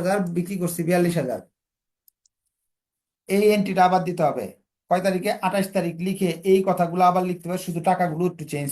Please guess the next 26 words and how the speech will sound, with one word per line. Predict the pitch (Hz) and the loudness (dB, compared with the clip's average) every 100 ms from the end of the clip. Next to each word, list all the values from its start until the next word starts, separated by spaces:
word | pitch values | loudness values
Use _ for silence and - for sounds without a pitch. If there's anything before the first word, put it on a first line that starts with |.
| - | -4
করে | 147 | -4
দিব | 131 123 | -2 -4
আমরা। | 107 92 - _ _ _ _ _ _ _ _ _ _ _ _ | -6 -8 -12 _ _ _ _ _ _ _ _ _ _ _ _
সব | - 165 170 | 0 2 2
কথাবার্তা | 196 185 185 202 190 | 2 2 2 0 -2
ঠিক | 202 | 0
আছে, | 202 208 254 - _ _ _ _ _ - | 0 2 -2 -4 _ _ _ _ _ -2
টাকাগুলো | 175 180 160 190 262 - | 0 0 -2 -2 -4 -4
চেঞ্জ | 165 160 - | -4 -4 -4
করে | 160 151 | -4 -4
দিব | 135 131 | -6 -10
শুধু। | 104 - _ _ _ _ _ _ _ - | -14 -16 _ _ _ _ _ _ _ -8
যদি | 147 | -4
বিক্রি | 156 180 214 202 | 0 -2 0 2
করলে | 190 | 4
এক | 196 190 | 4 4
জাবেদা | 196 190 190 | 2 2 0
দিতে | 185 | 0
হয়, | 190 226 - - | 2 0 -2 -6
টাকা | 160 165 160 | -4 -2 -4
এখানে | 160 160 | -4 -6
লিখবো | 156 165 | -6 -4
বিয়াল্লিশ | 165 165 170 170 | 0 2 0 -2
হাজার, | 143 165 196 - _ _ _ _ _ _ - 143 | 0 2 2 -2 _ _ _ _ _ _ -16 -10
এখানে | 151 156 | -6 -6
লিখবো | 156 | -6